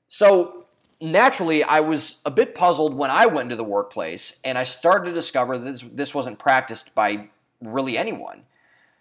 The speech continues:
And it wasn't just politics and religion, it was everything that seemed like it. And maybe it was my own ignorance, but maybe everyone was in the same boat as well. While I certainly wasn't as pre-, prepared, I really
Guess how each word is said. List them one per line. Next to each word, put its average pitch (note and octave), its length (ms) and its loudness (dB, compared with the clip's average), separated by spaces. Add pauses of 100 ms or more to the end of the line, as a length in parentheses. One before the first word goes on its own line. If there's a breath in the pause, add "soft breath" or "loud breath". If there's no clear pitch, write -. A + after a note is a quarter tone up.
(160)
And C#3+ 120 0
it C#3 60 2
wasn't A#3+ 280 2
just - 380 -8
politics C#3+ 500 0
and A2+ 100 -14
religion, A2+ 420 -4
it F#2+ 60 -10
was A#2 220 -10
everything B2+ 300 -2
that A#2+ 120 -14
seemed G#3+ 380 -8
like E2+ 280 -4
it. - 180 -16 (640)
And D3 180 -2
maybe D#3+ 200 4
it - 20 6
was C#3 120 -2
my C3 140 0
own B2 140 -2
ignorance, A2 420 -6
but B2+ 140 -8
maybe C#3 240 -2
everyone D3 380 0
was B2+ 100 -8
in B2 60 -12
the A#2 60 -10
same A#2+ 260 -8
boat F#2+ 180 -6
as G#2 100 -14
well. D3 400 2 (480)
While C#3+ 200 4
I D3+ 40 4
certainly E3+ 320 -6
wasn't B2+ 320 -2
as - 60 -20
pre-, A2 100 -16 (280)
prepared, B2+ 500 2
I B2 60 2
really C3 380 -4